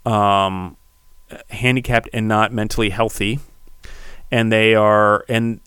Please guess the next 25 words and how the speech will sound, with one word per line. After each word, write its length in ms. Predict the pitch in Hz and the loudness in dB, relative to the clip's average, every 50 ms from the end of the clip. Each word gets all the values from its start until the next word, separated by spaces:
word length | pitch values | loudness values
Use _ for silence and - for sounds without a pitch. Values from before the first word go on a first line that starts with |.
| - | -4
and, 400 | 127 113 113 107 104 104 107 104 - | -2 -2 0 0 -2 -2 -4 -6 -6
and 160 | - 117 113 | -4 -2 0
I 120 | 113 113 113 | 2 2 2
don't 160 | 117 120 127 | 2 0 0
mean 240 | 120 120 123 123 120 | 0 0 0 2 2
that 200 | 120 113 113 110 | 2 2 2 2
in 120 | 113 113 113 | 0 0 -2
a 60 | - | -2
physical 760 | - - 113 98 98 113 101 - 110 107 107 107 107 110 - - | -2 -2 -2 -2 -2 -4 -2 0 2 2 4 4 4 2 2 0
or 180 | 117 110 107 | 0 0 2
whatever. 400 | 107 110 107 107 104 104 104 107 | 2 2 2 2 0 0 2 2
I 60 | 101 101 | 0 0
think 240 | - 117 107 - | 0 -4 -6 -4
people 300 | - - - 117 110 107 104 - | -4 -4 -2 0 0 0 0 0
a-, 240 | - 107 104 95 - - | -2 -2 -2 -2 -2 -6
also 640 | 104 107 107 - - - 113 107 104 104 110 - - - - _ _ - - - - - - - - | -6 -4 -4 -4 -2 0 2 2 2 2 0 -2 -8 -20 -20 _ _ -20 -20 -20 -20 -20 -16 -8 -4
lend 340 | 120 123 120 113 110 113 113 | -2 -2 0 0 0 -2 -2
themselves 480 | 113 110 - - - 107 104 - - | -2 -4 -4 -2 -2 -2 -2 -2 -2
to 100 | - 104 | -4 -2
their 200 | 90 101 98 95 | 0 0 0 2
own 220 | 101 113 113 110 110 | 2 2 2 0 0
handicaps, 720 | 95 98 98 95 98 98 - - 107 110 107 - - - - - - - - - | -2 -4 -4 -4 -4 -4 -4 -4 -4 -4 -4 -4 -8 -8 -10 -12 -16 -14 -8 -2
but 120 | 113 117 | 0 2
we 140 | 120 131 135 | 2 2 2
can 160 | - 160 | 2 0